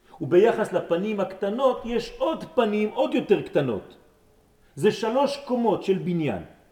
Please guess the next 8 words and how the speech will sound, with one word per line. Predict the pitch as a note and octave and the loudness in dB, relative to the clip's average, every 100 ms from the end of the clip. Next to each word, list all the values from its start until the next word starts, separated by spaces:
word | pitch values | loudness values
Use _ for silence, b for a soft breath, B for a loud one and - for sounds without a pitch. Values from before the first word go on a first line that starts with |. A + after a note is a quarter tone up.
| _ _ _ _ _ _ _ _ b b b b b - | _ _ _ _ _ _ _ _ b b b b b 6
ויהושע | A#3+ B3 G3+ - D3+ B2 - - | 10 12 12 8 2 2 2 -2
כאנפי | G#3+ G#3+ G3 F#3+ A3+ | 2 2 2 4 4
סיהרה, | A#3 - A#3 F#3 C#3+ A#2 - - - _ _ - | 4 -2 0 2 2 0 -6 -18 -20 _ _ -6
ופני | D#3 E3+ A#3+ | -4 0 2
יהושע | B3 G#3+ F3+ - A#3+ | 6 8 6 4 2
היו | G#3+ A3 A#3 | 4 2 2
כפני | F#3+ F3+ D#3+ F3+ G3+ F#3+ | 2 0 0 2 2 0
הלבנה. | D3+ F3+ F3 F3 C#3 D#3 D3 B2 | 2 2 4 2 2 0 0 -4